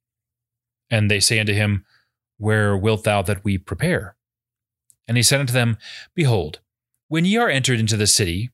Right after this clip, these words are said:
there shall a man meet you, bearing a pitcher of water. Follow him into the house where he entereth in. And ye shall say unto the good men of the house, The master saith unto thee, Where is the guest chamber, where I shall eat the Passover with my disciples?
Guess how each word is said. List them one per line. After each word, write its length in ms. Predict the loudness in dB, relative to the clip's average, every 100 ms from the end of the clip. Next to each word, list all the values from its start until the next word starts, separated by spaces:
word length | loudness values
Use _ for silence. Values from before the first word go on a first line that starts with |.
| _ _ -12
there 300 | -4 0 0
shall 180 | 0 0
a 60 |
man 260 | 2 2 2
meet 240 | 0 -2
you, 80 | -4
bearing 300 | -2 0 0
a 40 | 0
pitcher 320 | -4 -2 -2
of 120 | -2
water. 480 | -2 -4 -4 -12 -16 _ _ _ _ -16
Follow 380 | -2 0 2 2
him 160 | 2
into 100 | 0
the 120 | 0
house 380 | 0 0 0 0
where 200 | 2 2
he 120 | 2
entereth 360 | 0 0 -2 -2
in. 240 | -4 -4 -12 _ _ _ _ -20 -14 -4
And 120 | 0
ye 120 | 2
shall 200 | 2 2
say 320 | 2 2 2
unto 220 | 2 0
the 80 | 0
good 180 | 0 0
men 140 | 2
of 80 | 2
the 160 | 0 0
house, 340 | 2 2 0 -2 -10 -20 -16 -2
The 80 | 2
master 680 | 2 2 0 0 0 -2 -6
saith 360 | -2 0 0
unto 180 | 0 -2
thee, 320 | 0 0 0 -4 -12
Where 260 | -2 0 2
is 140 | 0
the 80 | 0
guest 260 | -2 0 0
chamber, 420 | 0 0 -4 -6 _ _
where 140 | -2 0
I 140 | 2
shall 260 | 2 0 -2
eat 180 | -4
the 60 | -6
Passover 520 | -4 0 2 0 0
with 160 | -4 0
my 140 | 0
disciples? 760 | 2 2 0 -4 -8 -4 -4